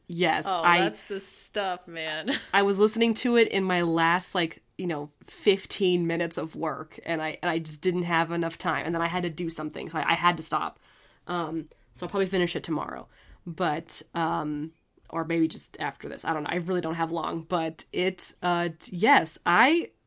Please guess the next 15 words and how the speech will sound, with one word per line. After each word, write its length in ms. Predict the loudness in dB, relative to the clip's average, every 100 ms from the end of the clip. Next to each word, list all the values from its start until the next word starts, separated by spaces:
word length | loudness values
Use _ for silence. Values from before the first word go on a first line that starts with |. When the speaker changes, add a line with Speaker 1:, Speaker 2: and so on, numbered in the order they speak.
| 0
Speaker 1:
am 240 | 2 2 0 -10
<laughs> 160 | -6 0
really 600 | 6 6 6 4 6 8 8 6
enjoying 500 | 6 8 8 8 6
it 220 | 2 -4 -2
a 100 | 0
lot. 640 | 2 2 0 0 -4 -16 -20 -20 -20 -20 _ 0
Um, 500 | 2 2 0 -4 -6 -10 -12 -18 -6
yeah, 140 | -2 0
it's 120 | 0
this 280 | -2 -2 -2
Spotify 440 | 0 0 2 2
original 460 | 2 0 0 -2 -2
podcast. 880 | 0 -2 -2 -4 -4 -4 -8 -14 -18 _ _ -8
Um, 400 | -4 -4 -4